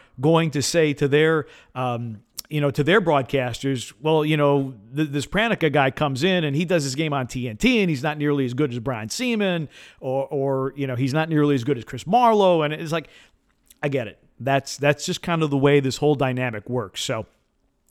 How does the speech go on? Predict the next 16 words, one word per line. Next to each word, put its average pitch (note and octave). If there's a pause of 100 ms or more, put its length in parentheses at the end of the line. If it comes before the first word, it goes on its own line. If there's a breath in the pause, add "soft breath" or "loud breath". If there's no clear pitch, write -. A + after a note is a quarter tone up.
bottom E3+
line, D3
we C3+
really F3
appreciate D3
all C3
the A#2+
support, C#3 (460 soft breath)
uh, B2
that C3
folks D#3+
give C#3+
us C#3+
on C3+
social C3
media. C#3+